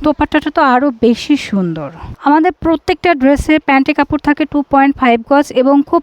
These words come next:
প্রিমিয়াম কোয়ালিটির একটা প্যান্টের কাপড় থাকে, যেটা কিনা পরলে আপনারা সবসময় কমফোর্ট ফিল করবেন। দোপাট্টাটা দেখে নেন কতটা সুন্দর। একদম বক্স স্টাইলে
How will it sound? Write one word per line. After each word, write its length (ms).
প্রিমিয়াম 420
কোয়ালিটির 440
একটা 200
প্যান্টের 340
কাপড় 360
থাকে, 280
যেটা 300
কিনা 260
পরলে 360
আপনারা 400
সবসময় 440
কমফোর্ট 460
ফিল 220
করবেন। 420
দোপাট্টাটা 520
দেখে 300
নেন 280
কতটা 580
সুন্দর। 460
একদম 240
বক্স 240
স্টাইলে 380